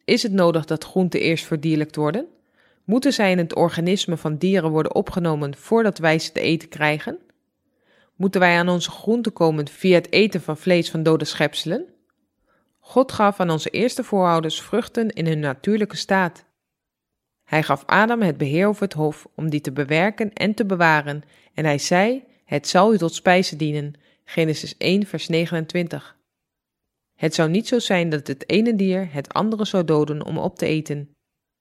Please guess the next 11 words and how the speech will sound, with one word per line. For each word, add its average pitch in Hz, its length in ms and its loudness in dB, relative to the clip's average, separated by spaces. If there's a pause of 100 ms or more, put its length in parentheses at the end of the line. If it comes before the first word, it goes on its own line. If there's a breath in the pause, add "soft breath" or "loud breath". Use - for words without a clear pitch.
(480)
Zij 180 220 4
die 165 140 2
vlees 190 300 2
eten, 143 480 -2
eten 165 400 2
alleen 180 280 2
maar 151 160 0
tweedehands 180 480 2
graan 202 380 -2
en 143 100 -6
groente, 214 480 -4